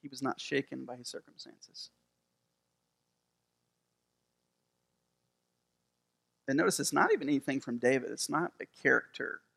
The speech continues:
thing. It's not a virtue thing with David. David is not uneasily shaken because David is a great man.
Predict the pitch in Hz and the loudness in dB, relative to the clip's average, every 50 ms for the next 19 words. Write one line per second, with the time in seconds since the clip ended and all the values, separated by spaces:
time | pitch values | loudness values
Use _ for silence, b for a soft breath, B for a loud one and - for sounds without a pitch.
0 | _ _ _ _ _ _ _ _ _ - 120 117 107 104 113 - - 143 143 139 | _ _ _ _ _ _ _ _ _ -10 -8 -8 -8 -10 -10 -4 0 0 2 2
1 | 123 120 123 131 139 143 - - - 131 - - - 110 101 101 98 92 90 _ | 0 -2 0 2 2 2 2 -2 -6 -8 -10 -10 -10 -12 -12 -12 -14 -16 -18 _
2 | - 98 92 87 - - _ _ _ _ _ _ _ _ _ _ _ _ _ _ | -8 -6 -6 -6 -8 -12 _ _ _ _ _ _ _ _ _ _ _ _ _ _
3 | _ _ _ _ _ _ _ _ _ _ _ _ _ _ - 135 156 196 208 208 | _ _ _ _ _ _ _ _ _ _ _ _ _ _ 6 8 8 10 10 8
4 | 202 196 165 139 139 147 151 156 147 - - - - - - _ _ _ _ _ | 6 6 6 6 10 10 12 12 10 8 6 0 -4 -4 -6 _ _ _ _ _
5 | _ _ _ _ _ _ _ _ _ _ _ _ _ _ _ _ _ _ _ _ | _ _ _ _ _ _ _ _ _ _ _ _ _ _ _ _ _ _ _ _
6 | _ _ _ _ _ _ _ _ _ _ _ _ _ _ _ _ _ _ _ _ | _ _ _ _ _ _ _ _ _ _ _ _ _ _ _ _ _ _ _ _
7 | _ _ _ _ _ _ - 135 147 147 143 131 143 131 127 123 - - 151 147 | _ _ _ _ _ _ 0 4 6 6 6 6 2 -2 -2 -2 0 2 4 4
8 | 143 - - 131 123 120 127 - - 131 127 - - - 87 113 127 123 127 127 | 4 2 0 -4 -4 -4 -2 0 0 0 0 -2 -2 -2 0 2 2 2 0 -4
9 | - - - - - - - 104 113 - - 156 | -10 -10 -10 -10 -10 -8 -6 -6 -6 -6 -8 -12